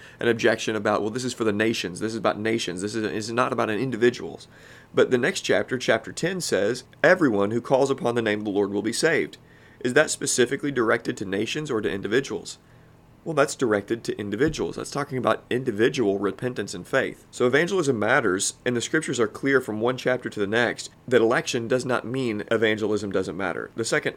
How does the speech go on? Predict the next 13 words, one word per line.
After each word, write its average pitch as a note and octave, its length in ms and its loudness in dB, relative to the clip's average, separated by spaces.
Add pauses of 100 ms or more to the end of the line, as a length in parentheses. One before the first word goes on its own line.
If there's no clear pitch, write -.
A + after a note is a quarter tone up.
(140)
affirmation G#2 480 -2
that G2+ 100 0
I - 20 0
want F#2+ 140 -4
to G#2 120 -4
talk F#2 120 -2
about, F#2 240 -2 (580)
that A#2+ 200 4
to B2 80 -4
be D3 180 4
saved, G#2+ 520 2
it G#2+ 100 2
requires A2+ 640 4